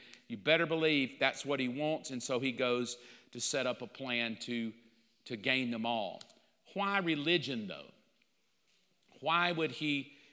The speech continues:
choose to go for religion? And I said it before, Satan wants to be God. He's literally trying to be God. He desires complete sovereignty.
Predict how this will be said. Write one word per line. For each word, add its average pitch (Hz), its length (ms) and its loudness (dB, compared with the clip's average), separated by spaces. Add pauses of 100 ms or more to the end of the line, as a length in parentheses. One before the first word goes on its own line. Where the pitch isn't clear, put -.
choose 165 460 -2
to 123 340 -4 (260)
go 147 200 2
for 139 160 -6
religion? 117 600 -6 (500)
And 113 140 -12
I 117 60 -10
said 135 240 -4
it 127 80 -8
before, 127 420 -4
Satan 131 560 -2
wants 143 320 -4
to 123 100 -8
be 107 140 -6
God. 87 360 -10 (1500)
He's 117 280 -6
literally 160 520 2
trying 139 520 0
to 135 100 -8
be 120 180 -2
God. 90 480 -10 (1600)
He 127 160 -8
desires 139 580 0
complete 143 560 -6
sovereignty. 107 800 -6